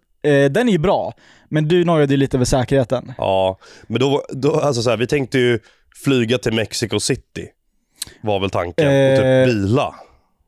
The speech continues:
Speaker 2: Eller vad var det?
Speaker 1: exa-, antingen skulle vi flyga till, exakt, vi skulle bila någonstans. Vi skulle vara på två ställen i Mexiko, tror jag.
Speaker 2: Ja.
Speaker 1: Eh, ett typ, vi skulle typ köra Calgary i Mexico City. Och sen skulle vi dra till playa någonstans.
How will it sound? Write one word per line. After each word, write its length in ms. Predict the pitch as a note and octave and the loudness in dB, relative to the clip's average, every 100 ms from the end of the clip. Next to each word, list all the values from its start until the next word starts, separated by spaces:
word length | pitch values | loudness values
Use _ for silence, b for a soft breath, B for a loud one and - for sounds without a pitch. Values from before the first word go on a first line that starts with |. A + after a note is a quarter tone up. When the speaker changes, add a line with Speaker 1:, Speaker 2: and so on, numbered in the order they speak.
| _ | _
Speaker 2:
Eller 100 | G#2+ | -2
vad 120 | G#2 | 0
var 80 | C#3+ | 0
det? 60 | C3 | 0
Speaker 1:
exa-, 220 | - - | -2 -2
antingen 440 | G3 F3+ F3 G3+ | 0 0 2 0
skulle 240 | F3+ G3 F#3 | 0 0 2
vi 140 | F3 | 0
flyga 480 | - G3 E3+ C#3 C#3+ | 0 2 2 2 0
till, 520 | C3 - D3+ C3 C3 b b b b b b b _ _ _ _ _ _ - F3 | 0 -2 0 0 -2 b b b b b b b _ _ _ _ _ _ -8 -2
exakt, 280 | G3+ F#3 D#3 | 0 2 0
vi 40 | |
skulle 200 | D#3 F#3+ | 0 0
bila 280 | F3 F#3 F3+ | 2 2 2
någonstans. 600 | F3 E3 C3 C3 A2+ - | 2 2 0 -2 -4 -4
Vi 60 | D3 | -2
skulle 100 | D3 | 0
vara 60 | D#3 | 0
på 60 | |
två 220 | C#3 F3+ | 0 0
ställen 300 | C#3+ D3+ C3+ | 2 2 2
i 100 | C#3+ | 2
Mexiko, 500 | C#3 C3 - - B2 | 0 0 -4 -4 -6
tror 200 | D3+ B2+ | -4 -6
jag. 120 | A#2 - | -6 -8
Speaker 2:
Ja. 460 | - F#2 F2+ F2+ G2+ - | -4 0 0 0 -2 0
Speaker 1:
Eh, 400 | C3 B2+ B2+ B2 B2 F3 | 2 4 4 4 2 0
ett 220 | D3 - | -2 -4
typ, 240 | - C#3 B2+ - - E3+ E3+ | 0 0 -2 -10 -14 -10 -4
vi 100 | D3+ | 0
skulle 140 | E3 | 0
typ 120 | D3+ | 0
köra 120 | E3+ | -2
Calgary 600 | D3 G3+ G3 F#3 D3+ C#3 | 0 2 2 2 2 2
i 40 | C#3 | 2
Mexico 340 | C3+ - - | 0 -2 -4
City. 520 | - D3+ - A#2+ A#2+ A2 B B B | -2 -2 -2 -2 -2 -4 B B B
Och 200 | B - | B -4
sen 120 | D#3+ D#3 | -2 -2
skulle 160 | C#3+ | 0
vi 60 | C#3 | 2
dra 140 | C#3+ | 2
till 120 | C3+ | 0
playa 360 | - D3 C#3 D3 | -2 0 2 2
någonstans. 600 | C3+ A2 B2 A2 - - | 0 0 -4 -4 -10 -12